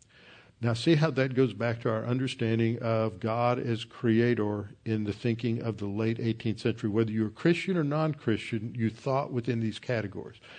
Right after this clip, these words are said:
"Man considered as a creature must necessarily be a subject to the laws of his creator, for he is an entirely dependent being."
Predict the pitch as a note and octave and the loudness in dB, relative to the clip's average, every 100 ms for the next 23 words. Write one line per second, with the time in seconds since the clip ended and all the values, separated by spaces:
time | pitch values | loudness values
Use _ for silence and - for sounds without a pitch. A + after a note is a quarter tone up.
0 | - - - B2+ E3 E3+ D#3 F3 E3 D3+ | -18 -20 2 6 6 4 2 4 4 4
1 | D3 - C3 A#2+ B2+ A2+ - C3 B2+ B2+ | 0 2 2 2 0 -2 0 0 0 -2
2 | C3+ A2+ A2+ A2 - C#3 A#2 A#2+ - G2 | 0 2 4 2 2 0 0 -4 -4 -4
3 | G#2 A2+ D3 E3 C3 B2+ A2+ - G#2+ G#2 | -2 6 6 6 4 -2 0 0 2 2
4 | G2 A2+ A#2 - - - - - B2+ A2+ | 2 -2 -4 -16 -20 -20 -8 6 6 8
5 | F3 F3+ C#3 C3+ A#2 A#2 - - D#3+ F3+ | 8 8 6 4 2 0 -6 0 4 6
6 | F#3 F3+ F3+ C#3 B2 A#2+ - C#3 E3 D#3 | 6 6 4 4 2 2 -2 2 4 6
7 | C#3+ D3 B2 C3 C#3 B2 G2+ | 4 2 2 4 6 6 2